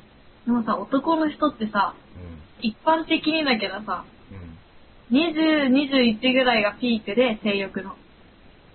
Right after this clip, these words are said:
Speaker 2: あ、
Speaker 1: だ-、下がってくる。
Speaker 2: あー、あ、そうなんだ。
Speaker 1: だ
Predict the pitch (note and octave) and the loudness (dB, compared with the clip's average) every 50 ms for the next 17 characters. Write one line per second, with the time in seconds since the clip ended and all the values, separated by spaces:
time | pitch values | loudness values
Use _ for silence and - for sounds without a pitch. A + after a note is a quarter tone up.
0 | - - - B3+ B3+ - - - - A#3+ A3+ A3 B3+ B3+ - A#3 - F3 F#3 G3 | -6 0 0 0 0 -2 -8 -6 -2 0 2 2 2 2 0 -4 -6 -6 -10 -10
1 | G#3 G#3 G#3 G#3 G#3 G#3 G#3 - - B2 B2 - E3 F3 E3+ B2 F#2 D#2+ C#2+ C2 | -10 -10 -10 -12 -12 -14 -14 -14 -14 -14 -12 -12 -12 -10 -10 -10 -10 -12 -14 -18
2 | B1 A#1+ | -20 -20